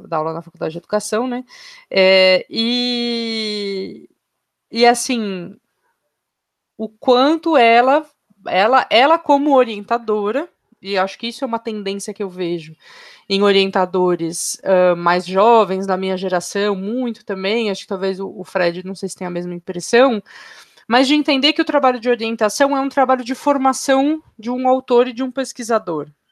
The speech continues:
né? Não é um funcionário seu, o, o estudante de graduação, ele não é, ahn, não é um, um, né, um pupilo, como antigamente se tinha essa ideia,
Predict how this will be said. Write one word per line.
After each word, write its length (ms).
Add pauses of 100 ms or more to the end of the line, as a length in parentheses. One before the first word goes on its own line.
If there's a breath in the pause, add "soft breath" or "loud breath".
(160)
né? 360
Não 240
é 280 (420 loud breath)
um 140
funcionário 760
seu, 540
o, 520
o 40
estudante 480
de 80
graduação, 1000
ele 280
não 200
é, 360 (480 loud breath)
ahn, 920 (640)
não 240
é 120
um, 640
um, 800
né, 220
um 160
pupilo, 800
como 340
antigamente 600
se 100
tinha 220
essa 160
ideia, 640